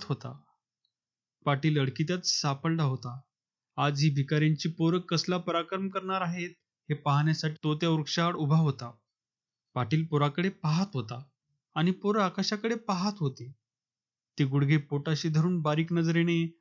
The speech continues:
आकाश धुंडाळीत होती. मध्येच ती गपकन त्या गाढवाकडे पाहत होती. परत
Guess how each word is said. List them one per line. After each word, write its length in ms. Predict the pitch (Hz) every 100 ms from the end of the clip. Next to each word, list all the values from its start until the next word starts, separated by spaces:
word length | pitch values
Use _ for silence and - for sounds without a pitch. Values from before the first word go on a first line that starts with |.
| -
आकाश 360 | 156 - 190 185
धुंडाळीत 440 | 160 156 180 202 175
होती. 260 | 131 - 127 _ _ _ _ _ _ _ -
मध्येच 420 | 139 139 156 139
ती 80 | 156
गपकन 420 | 131 143 139 165
त्या 120 | 165
गाढवाकडे 540 | 170 156 151 170 170 185
पाहत 420 | 180 180 170 190 -
होती. 340 | 127 - 131 _ _ _ _ _ _ _ _
परत 160 | 143 156